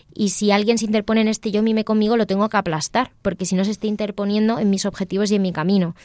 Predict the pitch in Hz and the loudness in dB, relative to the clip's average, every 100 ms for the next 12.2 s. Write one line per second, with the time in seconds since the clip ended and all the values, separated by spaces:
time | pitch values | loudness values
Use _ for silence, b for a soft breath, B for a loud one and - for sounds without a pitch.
0 | B B B B B B B B - 202 | B B B B B B B B 0 2
1 | 190 185 185 202 208 254 247 254 254 262 | 2 2 2 2 2 2 2 2 2 0
2 | 247 233 208 220 - 202 214 262 294 - | 0 -2 -4 -6 -2 2 4 2 -2 -4
3 | 190 175 180 165 165 - 170 180 190 202 | -4 -2 -4 -8 -8 -4 -2 -2 0 0
4 | 190 196 208 190 180 180 180 175 180 - | 2 2 0 -2 -6 -4 -4 -6 -6 0
5 | 196 202 247 233 202 - 196 180 170 170 | 2 4 4 2 0 -4 -2 0 -2 -4
6 | _ _ _ - - 208 202 - - - | _ _ _ -6 -2 0 -2 -2 -4 -4
7 | - 233 240 320 294 240 247 277 294 202 | -6 0 2 4 4 4 4 4 0 0
8 | 190 269 196 180 262 285 220 190 190 185 | 2 0 -2 -4 0 0 0 -2 -4 -4
9 | 180 170 165 165 156 147 156 247 220 b | -2 -2 -2 -4 -4 -4 0 0 -2 b
10 | b b b 214 208 - 208 185 247 311 | b b b 2 2 2 0 4 4 4
11 | 285 247 233 196 202 185 220 - 196 190 | 0 0 -2 0 -2 -2 -4 -6 -6 -6
12 | - 196 | -4 -4